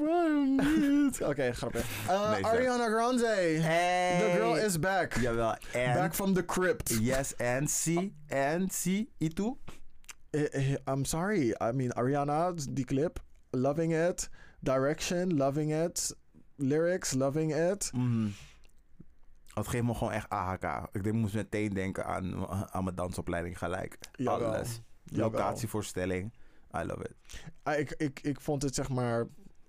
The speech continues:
Speaker 1: creatief gezien, zeg maar, wel heel goed.
Speaker 2: Mhm.
Speaker 1: Maar,
Speaker 2: Mm-mm.
Speaker 1: f-, like, you're dang-, you're getting, like, dangerously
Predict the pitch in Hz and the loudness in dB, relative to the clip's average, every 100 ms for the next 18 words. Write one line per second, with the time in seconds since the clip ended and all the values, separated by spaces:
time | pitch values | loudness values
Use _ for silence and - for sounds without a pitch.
0 | - - 135 127 131 - 127 131 123 120 | -10 -2 0 0 -2 -2 -4 -4 -4 -6
1 | 127 110 110 107 113 113 120 117 156 262 | -4 -4 -2 0 0 0 0 0 0 -2
2 | - - 110 101 95 110 127 160 180 143 | -8 -6 -2 0 0 0 2 2 2 2
3 | 120 120 - - - 120 95 85 82 - | 2 0 -4 -14 -6 -6 -4 -4 -6 -10
4 | - - - - - - - - - - | -20 -20 -20 -20 -20 -18 -18 -18 -20 -20
5 | - - - - - - 123 127 123 - | -20 -20 -20 -20 -20 -8 -2 0 -2 -4
6 | - 117 131 131 123 143 160 - 131 131 | -4 -2 0 0 0 0 -2 -2 -2 -2
7 | 135 147 123 113 123 143 143 127 | -2 -2 -2 -4 -4 -4 -4 -2